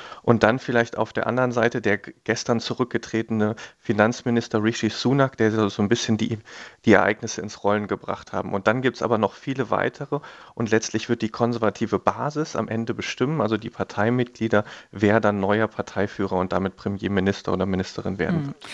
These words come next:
Speaker 2: Aber Sie deuten's ja schon an, Lügen, Clownerien, das ist ja Politikstil und auch Marke von Boris Johnson.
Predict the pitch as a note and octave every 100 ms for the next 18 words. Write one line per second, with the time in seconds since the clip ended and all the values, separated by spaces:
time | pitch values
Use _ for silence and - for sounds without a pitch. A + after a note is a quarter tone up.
0 | - - - F3 F3+ D#3+ F#3 F#3+ F#3+ A3
1 | G3 F#3+ - G3+ F#3 F#3+ F3 F3 A3 F#3+
2 | G#3 G#3 - F#3+ F3 G3+ G#3 E3+ F3+ F#3+
3 | A3+ G#3+ F#3 G#3 - G#3+ - G3+ G3 -
4 | A#3+ - - G3+ G#3+ G3+ F#3 - E3+ F3
5 | E3 F#3 A#3+ A#3+ - D#3+ C#3+ C3+ - F3+
6 | F3+ D#3 D#3 D#3 D3+ D3 - D#3 C#3+ C#3+
7 | D3+ C#3